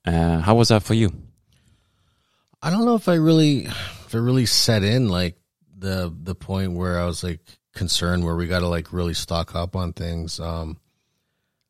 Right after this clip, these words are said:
Speaker 2: like, to be honest, I was still going to the grocery store as normal as I would, you know, <laughs> three,
Speaker 1: Yeah.
Speaker 2: three times a week, whatever.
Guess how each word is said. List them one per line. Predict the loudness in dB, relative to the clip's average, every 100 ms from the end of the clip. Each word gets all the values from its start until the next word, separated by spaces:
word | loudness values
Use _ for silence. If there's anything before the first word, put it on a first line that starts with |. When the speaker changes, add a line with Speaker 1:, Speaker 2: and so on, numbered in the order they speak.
| _
Speaker 2:
like, | -10
to | -2
be | 0
honest, | 2 2
I | 2
was | -2
still | -2 0 0
going | 2 0
to | 0
the |
grocery | -2 -4 -4
store | -4 -2 -2
as | -2
normal | -4 -2 -2
as |
I | -2
would, | -4 -4 -4 -4
you | -4
know, | -2 -4
<laughs> |
three, | -2 2
Speaker 1:
Yeah. | 4 4
Speaker 2:
three | 0 -6 -8
times | -2 0 0
a | -2
week, | -6 -4
whatever. | -2 0 0 0 -2 -4